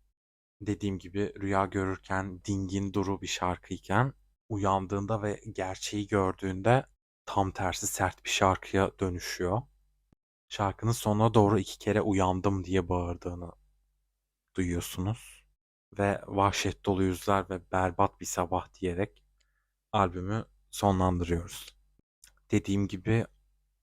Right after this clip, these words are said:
parça sekiz, dokuz ve on Özlem Tekin'in ilk albümlerine birer tribute gibi remixler.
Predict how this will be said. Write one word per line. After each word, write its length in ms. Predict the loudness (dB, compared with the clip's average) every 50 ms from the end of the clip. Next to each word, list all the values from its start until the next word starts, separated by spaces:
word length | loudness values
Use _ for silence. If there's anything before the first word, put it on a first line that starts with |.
| _ _
parça 640 | 0 0 0 0 -2 -6 -10 -4 -2 0 0 0 -2 -4
sekiz, 640 | -12 -12 -8 -8 -8 -8 -6 -6 -6 -6 -2 -2
dokuz 420 | -2 -4 -2 -2 -2 -2 -2 0 -2
ve 120 | -2 0
on 420 | 2 0 0 2 0 -2 -4 -6 -8 _ _ _
Özlem 300 | -2 -2 0 0 -2 -2
Tekin'in 480 | -2 -4 -8 -4 -2 0 0 0 -2 -6 _ _ _ _ _
ilk 240 | 2 2 2 2 0 -8 _ _ _
albümlerine 680 | 0 0 0 0 -2 -4 -4 -4 -4 -2 -4 -4 -4
birer 320 | -2 0 0 0 0 -2 -6
tribute 500 | -6 -4 -4 -2 0 0 0 0 -2 -2
gibi 340 | -2 0 2 2 2 2 0 -4 _ _ _ _ _ _ _ _ _ _ _ _ 2
remixler. 840 | 4 4 4 2 -2 -4 -6 -4 0 2 2 2 0 -2 -10 -18